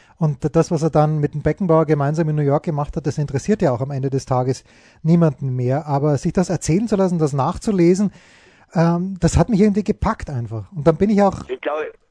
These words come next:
Speaker 2: ich, entschuldige, dass ich dir da ins
Speaker 1: Ja.
Speaker 2: Wort falle, aber ich glaube, bei Pelé ist natürlich alleine die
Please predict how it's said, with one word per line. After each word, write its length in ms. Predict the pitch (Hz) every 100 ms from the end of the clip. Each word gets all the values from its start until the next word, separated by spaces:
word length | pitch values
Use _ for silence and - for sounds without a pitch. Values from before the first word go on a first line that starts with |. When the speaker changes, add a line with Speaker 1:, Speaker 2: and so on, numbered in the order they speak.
| _ -
Speaker 2:
ich, 100 | 151
entschuldige, 380 | - 151 165 151
dass 100 | 139
ich 80 |
dir 100 | 143
da 200 | 131 135
ins 100 | 156
Speaker 1:
Ja. 60 | 202
Speaker 2:
Wort 180 | 143 -
falle, 180 | 143 139
aber 80 |
ich 80 | 139
glaube, 240 | 139 143 135
bei 120 | 127
Pelé 520 | - 143 151 143 156
ist 80 | 139
natürlich 380 | 127 139 135 127
alleine 360 | 120 135 147
die 140 | 123